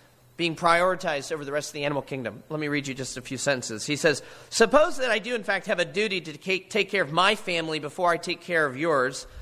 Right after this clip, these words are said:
all things being equal. Does it follow that I then could treat your family however I like? Of course not.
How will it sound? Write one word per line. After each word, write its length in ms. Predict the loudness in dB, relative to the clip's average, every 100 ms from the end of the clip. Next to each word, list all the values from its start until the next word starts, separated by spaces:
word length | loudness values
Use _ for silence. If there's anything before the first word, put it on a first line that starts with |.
| -12 2
all 200 | 4 4
things 280 | 2 -6 -6
being 280 | -6 -4 -2
equal. 500 | -4 -2 -2 -4 -8 -18 2
Does 160 | 4 4
it 160 | 4
follow 240 | 4 4 4
that 160 | 2
I 140 | 2 0
then 220 | -2 -2
could 180 | -6 -8
treat 300 | 0 0 0
your 120 | -2
family 440 | 0 2 4 2
however 440 | 4 4 4 4 2
I 120 | 0
like? 300 | 2 2 2 -6 -14 -10
Of 120 | 2
course 260 | 4 4 4
not. 240 | 2 2